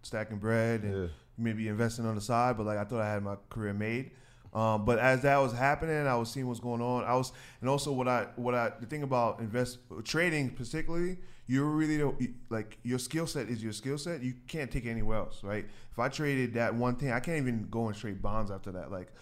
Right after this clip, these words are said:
Speaker 1: the only jobs I could get was at another bank doing the same exact thing. And guess what? None of them were hiring. And, you know, like I said, I went to cuny Brew College,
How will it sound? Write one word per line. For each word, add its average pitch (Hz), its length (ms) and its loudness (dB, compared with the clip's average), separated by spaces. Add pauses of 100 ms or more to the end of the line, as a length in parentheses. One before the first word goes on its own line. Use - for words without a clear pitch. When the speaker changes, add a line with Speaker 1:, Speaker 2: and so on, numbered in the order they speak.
(280)
Speaker 1:
the 117 60 0
only 139 200 4
jobs 131 280 4
I 117 100 2
could 113 180 -2
get 139 340 2 (360)
was 113 600 0
at 113 180 0
another 113 380 0
bank 113 380 -2
doing 113 140 0
the 107 60 2
same 113 200 0
exact 107 260 2
thing. 104 180 -2
And 95 80 -8
guess 110 160 -4
what? 113 120 -4
None 117 100 -2
of 117 60 -4
them 113 80 -2
were 101 100 -2
hiring. 107 360 -2 (520)
And, 123 300 2
you 147 100 0
know, 113 400 0 (120)
like 123 140 0
I 123 40 0
said, 123 140 -2
I 117 40 0
went 120 160 0
to 113 80 -4
cuny 120 320 -2
Brew 110 220 -2
College, 123 580 -2